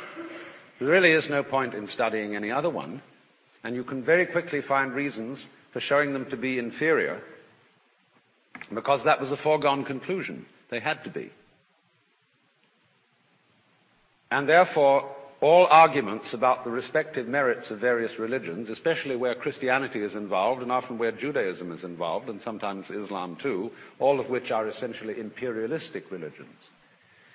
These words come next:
In all such discussions, the judge and the advocate are usually the same person. Because if, for example, you get into discussions as to whether Buddha was a more profound and spiritual character than Jesus Christ,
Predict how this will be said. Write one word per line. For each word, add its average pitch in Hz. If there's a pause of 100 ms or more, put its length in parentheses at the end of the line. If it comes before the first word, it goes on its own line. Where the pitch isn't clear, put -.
(480)
In 151
all 196
such 180
discussions, 139
the 143
judge 147
and 143
the 135
advocate 120
are -
usually 117
the 113
same 110
person. 151 (1040)
Because 120
if, 120
for 123
example, 120
you 123
get 123
into 113
discussions 127
as 120
to -
whether 117
Buddha 113
was 110
a 113
more 113 (460)
profound 123
and 110
spiritual 123
character 104
than 98
Jesus 92
Christ, 131